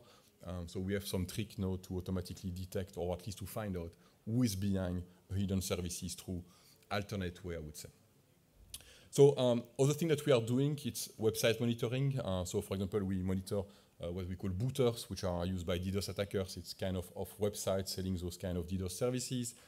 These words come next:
Um, so for us, it's interesting to know which kind of techniques they use and so on, so like that we know how to protect the, uh, the end users. Um, we, for example, detect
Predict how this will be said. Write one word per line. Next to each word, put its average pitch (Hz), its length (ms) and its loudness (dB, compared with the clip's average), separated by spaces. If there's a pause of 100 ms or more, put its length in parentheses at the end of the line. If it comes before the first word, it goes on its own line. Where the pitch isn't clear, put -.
(280)
Um, 98 460 2 (520)
so 113 160 0
for 110 140 2
us, 101 80 0
it's 104 80 2
interesting 98 480 0
to - 100 -6
know 92 100 0
which 90 220 -2
kind 95 120 0
of 92 100 -2
techniques 117 320 -4
they 113 80 0
use 110 380 -4
and 98 140 -4
so - 140 -8
on, 98 140 -4 (260)
so - 140 -2
like 98 80 4
that 101 180 0
we 98 60 2
know 98 180 4
how 98 60 -4
to 95 140 -6
protect - 420 -6
the, 90 300 -4
uh, 87 40 -2 (100)
the 95 140 0
end 95 180 2
users. 131 420 0 (380)
Um, 104 440 2 (840)
we, 117 140 4
for 110 160 0
example, 107 240 2
detect 104 460 -2